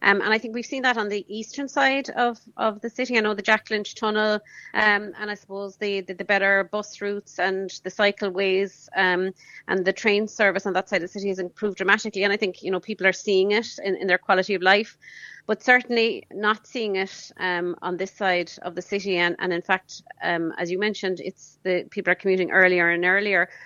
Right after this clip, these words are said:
Where I live, there's a constant stream of traffic from about five thirty onwards. It looks like it's a lot of maybe construction traffic, uh, coming in early, but then a, a number of people that I know who live locally who are working in the medical sector, so coming in for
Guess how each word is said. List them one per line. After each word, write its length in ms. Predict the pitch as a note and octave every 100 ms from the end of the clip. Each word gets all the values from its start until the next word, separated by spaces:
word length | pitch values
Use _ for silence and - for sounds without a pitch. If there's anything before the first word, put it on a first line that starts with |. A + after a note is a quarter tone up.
| -
Where 140 | F#3+
I 120 | F#3+
live, 320 | G3+ F#3+ F3+ -
there's 240 | F#3 F#3+ F3+
a 60 |
constant 560 | - F#3+ F#3+ - F#3 F#3
stream 300 | - F#3+ F3
of 180 | F3 E3+ - -
traffic 400 | G#3+ G3+ G3+ -
from 160 | F3+
about 180 | E3 E3
five 280 | - F3 -
thirty 320 | F#3+ F#3+ F#3+
onwards. 500 | G3+ A#3 B3+ - - _ _ -
It 120 | F#3+
looks 160 | G3+ G3+
like 120 | F3+
it's 100 | G3
a 20 |
lot 160 | F#3 F3
of 60 | -
maybe 220 | F3+ E3+
construction 640 | - D#3+ - G3+ - - G#3
traffic, 800 | - G3+ - G#3+ G3 - - -
uh, 180 | F#3+ F#3+
coming 320 | - G3 F#3
in 160 | F#3+ F#3
early, 500 | F#3+ F#3 G3 G3 F#3+ _ - - -
but 100 | F3+
then 360 | G3 F#3 F#3
a, 200 | - E3 -
a 100 | F#3
number 420 | F#3 G3 F#3+ F#3+
of 240 | F3 F3
people 240 | A3 G3 F3+
that 120 | F3
I 60 | F3
know 160 | F3+
who 120 | F#3
live 220 | F#3 F#3 F#3
locally 460 | F#3 F#3+ G3+ F3+
who 160 | F3+ F3+
are 340 | F3 F3+ F3+ -
working 380 | F#3 - F#3 F3+
in 100 | F3+
the 60 |
medical 320 | F3+ F3+ - G3+
sector, 400 | A#3 - A#3+ B3+
so 160 | G#3+
coming 320 | - G3+ F#3+
in 200 | F#3 F#3
for 300 | F#3 F#3+ F3+